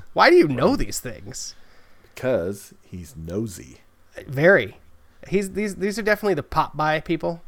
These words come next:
Speaker 1: Like, they tend to pop by.
Speaker 2: Uh, "Hey,
Speaker 1: And
Speaker 2: what's happening?"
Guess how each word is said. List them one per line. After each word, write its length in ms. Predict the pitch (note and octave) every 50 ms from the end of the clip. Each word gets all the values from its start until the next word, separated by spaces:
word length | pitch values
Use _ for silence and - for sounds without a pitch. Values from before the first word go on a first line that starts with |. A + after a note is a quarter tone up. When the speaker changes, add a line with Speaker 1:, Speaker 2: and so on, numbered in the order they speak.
| -
Speaker 1:
Like, 120 | C#3+ C#3+ -
they 120 | E3 D3
tend 200 | - D3 D#3 D3+
to 40 | D3
pop 260 | C#3+ - D#3+ D#3 B2
by. 380 | C#3 D3 C#3+ D3 D3+ D#3+ E3+ E3 - - - - - -
Speaker 2:
Uh, 480 | C3 C#3+ C#3 C3 B2+ B2 A#2+ A2 G#2 G2 - - -
"Hey, 540 | - G#3 D4 F4+ F4+ D#4 A3 E3+ C3+ A2+ F#2+
Speaker 1:
And 40 | F2 A2
Speaker 2:
what's 120 | C3 -
happening?" 480 | G3 A3+ C#4+ B3 C#3+ A2 F#2+ F#2 F#2